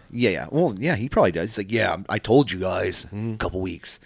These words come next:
Speaker 1: Um, then Baron, uh, like I said, declares himself the permanent G M of Monday Night Raw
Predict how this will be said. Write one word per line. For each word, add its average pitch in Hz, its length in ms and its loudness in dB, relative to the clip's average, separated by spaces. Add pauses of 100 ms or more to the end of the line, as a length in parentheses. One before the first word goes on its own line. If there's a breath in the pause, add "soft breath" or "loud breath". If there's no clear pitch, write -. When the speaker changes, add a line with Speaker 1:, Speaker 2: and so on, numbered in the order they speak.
(540 soft breath)
Speaker 1:
Um, 101 420 4
then 147 160 4
Baron, 196 400 8
uh, 180 240 10
like 165 120 6
I 156 40 6
said, 143 180 6
declares 185 320 8
himself 156 220 8
the 131 80 -2
permanent 180 360 8
G 131 160 2
M 120 120 4
of 110 40 2
Monday 107 220 2
Night 104 140 2
Raw 110 320 8